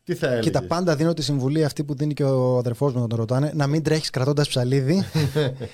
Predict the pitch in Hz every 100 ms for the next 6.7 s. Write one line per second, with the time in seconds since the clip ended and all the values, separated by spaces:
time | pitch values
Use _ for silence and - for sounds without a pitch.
0 | 127 120 - - - 185 180 180 175 -
1 | _ _ - 190 175 233 247 233 196 185
2 | 170 170 208 208 165 185 208 185 - 202
3 | - 143 123 120 117 113 113 117 120 117
4 | 156 190 165 151 185 175 147 170 170 165
5 | 156 156 147 143 139 151 151 160 160 147
6 | 147 135 131 143 - 98